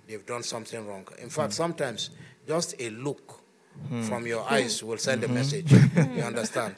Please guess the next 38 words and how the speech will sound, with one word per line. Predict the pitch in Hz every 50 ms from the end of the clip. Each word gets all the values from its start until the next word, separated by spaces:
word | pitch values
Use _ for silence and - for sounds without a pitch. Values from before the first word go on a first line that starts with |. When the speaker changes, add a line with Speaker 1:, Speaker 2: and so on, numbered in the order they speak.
| - -
Speaker 2:
Yes. | - 107 104 101 107 - - - -
Speaker 1:
Yeah. | 110 104 101 98 95 92 - - - _ - -
Thank | 110 107 101
Speaker 2:
Mm. | 98 92
Speaker 1:
you. | 95 - - - - - - - - _
Speaker 2:
So | - - - 120
thank | 113 - - 127 120 120 123 -
you | 123 110
so | - - - 143 139
much. | 135 127 120 110 - -
Well, | 110 113 113 110 -
I | 98 113 113 110 110 107 107 107 104 -
am | - 104 107 110
not | 113 120
married | 120 117 113 110 107 104 98 -
yet. | 101 101 110 - - -
I | 110 104
don't | 107 113 110 110
have, | - - - - - 220 - - 381 392 196 - - 370 - 147 - - - - -
<laughs> | - - - - -
I | 135 131
don't | 139 139
have | 135 131 131
children, | - - 147 143 139 135 127 127 120 117
but | 110 113 110
I | 110 107 107
pray | - - - 147 139 131 123 117
and | 110 107
I | 104 101
hope | 98 95 107 110 110 -
that, | 98 95 101 98 98 95 -
um, | 104 98 95 92 92 92 92 -
some | - - - 139 143
of | 135 123 117
these | 131 117 110 - - -
things | - - - 123 123 120 107 107
you've | 104 98 -
said, | - - 110 107 107 107 107